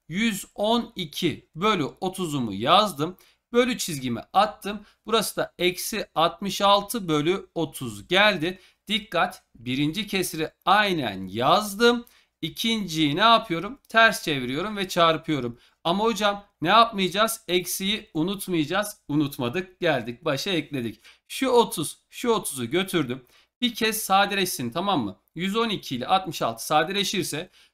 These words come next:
şurası ikiye bölündüğünde elli altı gelir. Eksi elli altı bölü otuz üç çıktı. Bak unutma. Bu tanjant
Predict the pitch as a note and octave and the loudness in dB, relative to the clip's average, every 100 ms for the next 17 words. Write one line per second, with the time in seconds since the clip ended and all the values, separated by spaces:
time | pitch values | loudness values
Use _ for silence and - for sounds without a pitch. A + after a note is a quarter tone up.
0 | _ A#3+ A3 F#3 E3+ - D#3 - G3+ G#3 | _ -2 -2 -2 -8 -8 -10 -6 -4 -4
1 | F3 F#3+ F#3 F3+ E3+ E3+ D#3+ - - F3 | -2 0 0 2 0 0 -2 -4 -2 0
2 | F#3 F3+ G3+ G3+ D#3 D#3+ E3 G3 G3 D3+ | 2 -2 -6 -4 2 2 2 -4 -2 0
3 | A2+ D#3 _ _ _ F#3+ G3 - D#3+ - | 0 -4 _ _ _ -4 -4 -4 -8 -4
4 | D#3 F3 F3+ F3+ G3 F#3+ G#3 A3 A3 _ | -2 0 4 6 4 0 -4 -6 -8 _
5 | _ F3+ G#3 C#3+ A#2 _ - G3 G3 D3+ | _ -2 0 0 -4 _ -4 -4 -4 -6
6 | - _ G#3+ A#3 - - F3 - G#2+ G#2 | -6 _ -6 -6 -6 -6 -6 -6 -8 -6
7 | G2+ - D#3 A#3 A#3+ D3+ G#2 - _ _ | -8 -2 0 2 -2 -4 -4 -6 _ _
8 | _ G3+ C4+ C#4+ - _ _ - A3+ C4+ | _ 0 0 -2 -8 _ _ 0 2 4
9 | A#3 D#3+ E3+ G3 | 2 2 2 0